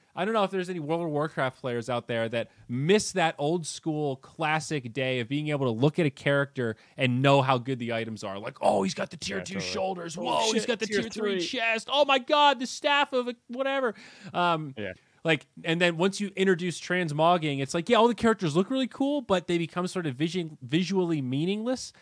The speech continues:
Speaker 1: And
Speaker 2: Yeah.
Speaker 1: N F T scarcity in this kind of, like, metaverse world where they're all interconnected,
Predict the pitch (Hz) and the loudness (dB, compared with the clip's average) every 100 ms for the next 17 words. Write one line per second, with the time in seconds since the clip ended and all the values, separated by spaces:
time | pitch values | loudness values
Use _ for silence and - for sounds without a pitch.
0 | _ - 151 147 - 160 190 180 - 180 | _ -6 0 0 2 2 2 0 -2 -4
1 | 165 - 160 165 175 170 143 131 135 139 | -4 -2 0 2 0 -4 -4 -4 -4 -4
2 | 147 - 151 143 135 117 120 147 165 143 | -4 -4 -2 -2 -2 -2 2 4 4 2
3 | 143 - 117 135 156 147 120 123 123 131 | -2 -2 -2 2 4 4 2 0 2 4
4 | 143 135 143 - 117 127 180 - 107 | 4 2 -4 -4 -2 0 0 -2 -2